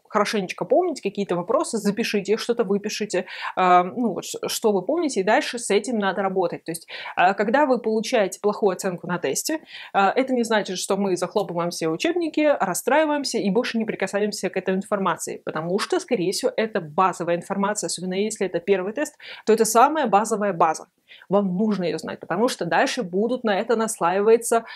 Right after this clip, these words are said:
э, другие знания. Даже если вы не можете пересдать, даже если это уже вот оценка, которая у вас уже есть,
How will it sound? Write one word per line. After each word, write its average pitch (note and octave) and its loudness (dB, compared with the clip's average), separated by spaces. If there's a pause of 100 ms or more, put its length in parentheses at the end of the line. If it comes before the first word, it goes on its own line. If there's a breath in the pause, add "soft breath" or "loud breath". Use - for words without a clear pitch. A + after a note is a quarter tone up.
(160 loud breath)
э, G3+ 6
другие G3 0
знания. F3 0
Даже G3+ 2
если A#3 0
вы A3+ 2
не A#3+ 4
можете A#3+ 0
пересдать, A3+ 0
даже F#3 -2
если G#3 -4
это G#3 0
уже G3 2
вот F3 -2
оценка, F3+ 0
которая D#3+ -4
у - 0
вас D#3 -4
уже D#3 -6
есть, F3+ -2